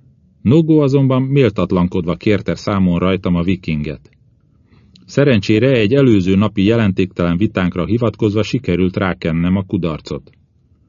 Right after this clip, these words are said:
„Te mutatni tegnap menni erre, én mondani menni arra. Ezért nincs most sok-sok Gregor.”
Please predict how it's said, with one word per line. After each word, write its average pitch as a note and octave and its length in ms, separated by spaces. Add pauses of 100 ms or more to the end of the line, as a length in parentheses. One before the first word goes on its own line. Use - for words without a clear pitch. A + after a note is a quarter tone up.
(840)
„Te D3+ 260
mutatni C#3 540
tegnap A2+ 500 (160)
menni A#2 440
erre, E2+ 560 (360)
én C3+ 320
mondani A#2+ 600
menni G#2+ 460
arra. F2+ 540 (480)
Ezért C3 520
nincs G#2 300
most G2+ 280
sok-sok G#2+ 500
Gregor.” E2 540